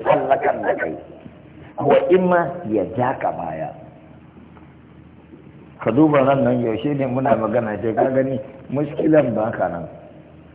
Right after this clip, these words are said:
Muna magana da samun na kake ce, da aka fara maganan kuɗi, ana buga ce, "To, ai, mallam, wannan zai nuna kuma a koma neman kuɗi." Na ce, "A'a, shi ne mushkilan shaitan kenan."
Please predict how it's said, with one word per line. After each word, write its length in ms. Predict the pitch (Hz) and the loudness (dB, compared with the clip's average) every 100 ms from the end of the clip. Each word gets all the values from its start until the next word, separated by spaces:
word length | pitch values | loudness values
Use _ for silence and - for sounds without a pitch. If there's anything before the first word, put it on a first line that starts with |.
| - - - - - | -20 -20 -20 -20 -6
Muna 280 | 127 120 110 | -2 0 0
magana 380 | 104 101 107 95 | 0 -2 -4 -4
da 140 | 87 | -6
samun 280 | 90 87 92 | -4 -6 -6
na 80 | 92 | -6
kake 320 | 90 90 92 98 | -6 -8 -8 -8
ce, 120 | 90 - - - | -12 -12 -20 -4
da 160 | - - | 2 2
aka 180 | - - | 2 0
fara 320 | 143 175 180 | 2 2 0
maganan 480 | 120 110 113 117 101 - | 0 2 2 2 -2 -8
kuɗi, 300 | 92 92 82 - - | -8 -8 -10 -14 -10
ana 280 | 107 120 117 | -4 -2 0
buga 280 | 90 123 101 | 0 0 0
ce, 120 | - - | -4 -2
"To, 140 | - | -4
ai, 140 | - 240 | 0 0
mallam, 320 | 262 254 214 | 0 0 0
wannan 300 | 190 202 185 | 0 4 4
zai 120 | 175 | 4
nuna 240 | 151 160 151 | 2 2 0
kuma 220 | 139 143 | 2 2
a 40 | 117 | 4
koma 240 | 131 123 | 2 0
neman 320 | 101 101 101 | -2 -4 -4
kuɗi." 240 | 101 98 101 | -6 -8 -6
Na 100 | 104 | -6
ce, 60 | 113 | -4
"A'a, 400 | 104 104 95 80 - - - - - - - - - | -2 0 -2 -4 -8 -16 -20 -20 -20 -20 -20 -16 -4
shi 100 | 135 | -2
ne 140 | 135 | 0
mushkilan 480 | 131 143 - 143 127 | 0 0 2 0 0
shaitan 320 | 110 92 95 - | -4 -6 -6 -6
kenan." 200 | 71 | -10